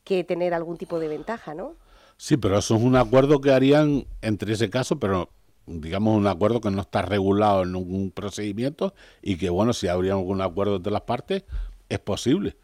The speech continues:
Speaker 2: igual que podría ser, eh, posible en otro sitio. Otra cosa es, por ejemplo, cuando desde el punto de vista ambiental, por hacer una, en este caso, un uso determinado de una zona desde el punto de vista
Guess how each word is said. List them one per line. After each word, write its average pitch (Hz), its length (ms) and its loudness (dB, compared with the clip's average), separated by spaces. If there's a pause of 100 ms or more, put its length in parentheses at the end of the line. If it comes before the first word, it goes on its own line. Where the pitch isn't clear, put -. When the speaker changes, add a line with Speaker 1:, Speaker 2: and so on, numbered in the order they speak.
(140)
Speaker 2:
igual 85 280 -8
que 98 100 -6
podría 85 360 -4
ser, 87 400 -8
eh, 82 80 -12
posible 82 420 -12
en 82 60 -10
otro 80 220 -12
sitio. - 300 -12 (420)
Otra 123 340 4
cosa 156 280 4
es, 165 60 2
por 156 200 0
ejemplo, 165 360 0
cuando 107 280 0
desde 98 80 2
el 90 60 -2
punto 120 260 -2
de 131 60 2
vista 135 240 -2
ambiental, 110 640 -2 (420)
por 107 260 4
hacer 127 320 0
una, 135 440 4 (460)
en 101 140 -4
este 107 240 -2
caso, 104 500 -4
un 110 240 2
uso - 460 2 (460)
determinado 104 760 4
de 120 60 6
una 113 180 2
zona 107 480 2 (120)
desde 104 200 -4
el 95 80 -4
punto 113 340 -4
de 110 80 2
vista 107 440 -2